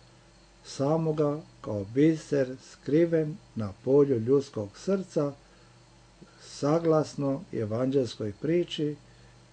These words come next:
i evanđelskom Hristovom svedočanstvu.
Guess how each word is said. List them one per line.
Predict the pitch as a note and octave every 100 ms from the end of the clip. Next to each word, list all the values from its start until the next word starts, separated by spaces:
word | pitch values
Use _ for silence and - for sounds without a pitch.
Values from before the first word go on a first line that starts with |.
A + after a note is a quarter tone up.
| - - - -
i | D#3 E3 -
evanđelskom | B2+ C#3 D3 C#3+ C3+ - - F#3 F3+ F3+ - - - - - -
Hristovom | C#3+ E3 E3 D#3+ D3+ D3 C#3+
svedočanstvu. | - C3+ B2 A#2+ - A#2 A#2 A#2+ - -